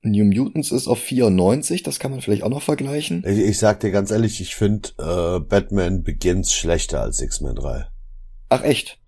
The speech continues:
Speaker 2: Ja.
Speaker 1: Hm. Ich find Batman Begins grundsätzlich kompetenter gemacht. Mir gefällt nicht alles, was die da machen. Und ich find, dieser, äh,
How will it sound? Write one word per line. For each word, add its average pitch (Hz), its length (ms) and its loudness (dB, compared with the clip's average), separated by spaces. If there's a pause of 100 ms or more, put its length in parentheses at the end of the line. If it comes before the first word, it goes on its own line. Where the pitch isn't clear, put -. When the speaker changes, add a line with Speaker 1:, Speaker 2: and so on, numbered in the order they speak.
(360)
Speaker 2:
Ja. - 380 0 (1400)
Speaker 1:
Hm. 101 600 0 (440)
Ich - 140 -6
find 123 120 -2
Batman 120 240 0
Begins 110 340 0
grundsätzlich 123 420 0
kompetenter 101 560 0
gemacht. 67 540 -8 (720)
Mir 92 200 0
gefällt 107 380 4
nicht - 160 0
alles, 107 280 4
was 95 140 2
die 98 100 -2
da 85 120 0
machen. 113 440 -2 (640)
Und 95 180 -2
ich - 140 -6
find, 107 260 2
dieser, 98 480 4
äh, 87 320 2